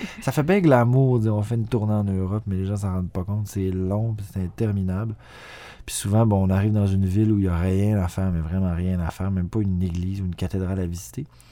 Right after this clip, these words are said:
Speaker 2: Et, euh, on arrive à une heure, le test de son dure quarante-cinq minutes, puis après ça, le show est à dix heures, des fois. Donc, il y a toute la
Speaker 1: Rien à
Speaker 2: journée,
Speaker 1: faire en vrai.
Speaker 2: rien à faire, à tourner en rond. Puis des chambres d'hôtel, ben, à un moment donné, on a fait le tour. Donc, euh,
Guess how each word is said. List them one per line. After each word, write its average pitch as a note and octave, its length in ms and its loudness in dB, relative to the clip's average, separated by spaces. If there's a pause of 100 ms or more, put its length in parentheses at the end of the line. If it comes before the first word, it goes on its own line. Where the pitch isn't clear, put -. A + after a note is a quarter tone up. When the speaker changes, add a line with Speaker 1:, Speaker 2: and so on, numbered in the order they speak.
(520)
Speaker 2:
Et, G#2 200 2
euh, F#2 520 0
on F#2+ 120 0
arrive G2+ 240 2
à G#2 40 0
une G2+ 160 0
heure, B2+ 140 2
le B2 100 4
test G#2+ 220 -2
de G#2+ 80 0
son A2+ 160 -4
dure G#2 160 -2
quarante-cinq G2 460 -2
minutes, G2 260 -4
puis - 80 -4
après F#2+ 160 -6
ça, G2+ 160 -6
le F#2+ 60 -6
show - 160 -6
est G2+ 100 -6
à G2 60 -2
dix F2 240 -6
heures, E2+ 340 -4
des - 120 -10
fois. G2 280 -10
Donc, F#2 260 -10
il G2 40 -4
y - 20 -6
a - 40 -10 (140)
toute - 320 -6
la G#2 100 -2
Speaker 1:
Rien G#2 160 0
à F#2 100 0
Speaker 2:
journée, G#2 80 0
Speaker 1:
faire G2 200 2
en F2+ 60 -2
vrai. G2+ 220 0
Speaker 2:
rien A#2+ 360 2
à G2+ 80 0
faire, A2 600 -2
à E2 60 -8 (200)
tourner A#2+ 300 -2
en G#2 200 0
rond. G2+ 220 -4 (380)
Puis A2+ 80 0
des A#2 60 6
chambres A#2 200 4
d'hôtel, G#2+ 300 2
ben, A#2 80 2
à - 20 2
un G2 40 2
moment F#2+ 120 2
donné, F#2 240 0
on G2+ 60 0
a F#2 40 0
fait F2 120 -4
le E2 80 -8
tour. C3+ 200 -8 (480)
Donc, A2+ 300 0
euh, G2 320 4